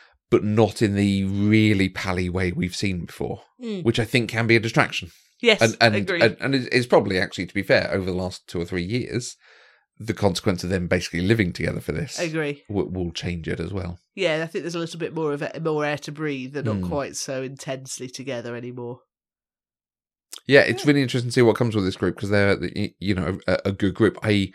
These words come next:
Speaker 1: at this stage, not entirely sure who's going to make it through to the final.
Speaker 2: No, 'cause I thought, I thought Janusz was going to walk it.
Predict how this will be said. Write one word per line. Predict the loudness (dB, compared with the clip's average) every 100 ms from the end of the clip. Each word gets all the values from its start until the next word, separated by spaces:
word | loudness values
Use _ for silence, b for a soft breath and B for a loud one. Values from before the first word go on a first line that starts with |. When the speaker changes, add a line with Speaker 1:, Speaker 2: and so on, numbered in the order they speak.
| B B B -4
Speaker 1:
at | -2 0
this | 0
stage, | 0 -2 0 -2 -4 -10
not | -8 -4 -4
entirely | -6 -4 0 0 0
sure | 0 0 0
who's | -2 -4
going | -2 -4
to | -4
make | -6
it | -6
through | -4 -4
to | -6
the |
final. | -4 -2 0 -2
Speaker 2:
No, |
'cause | -2
I | -6
thought, | -4 -4 -6 -6
I | -8
thought | -6 -6 -6
Janusz | -6 -2 -2 -4 -8
was | -10
going | -8 -8
to | -8 -12
walk | -10 -6 -6 -6 -12
it. | -20 -20